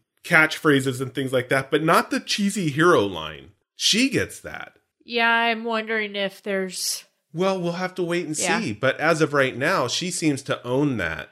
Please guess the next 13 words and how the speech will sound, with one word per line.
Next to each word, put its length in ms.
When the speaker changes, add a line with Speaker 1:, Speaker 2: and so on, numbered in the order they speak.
Speaker 2:
So 160
write 260
this 200
down 280
and 80
remember 380
this 160
conversation. 760
Speaker 1:
I 160
will. 400
Speaker 2:
So 220
we 120
can 380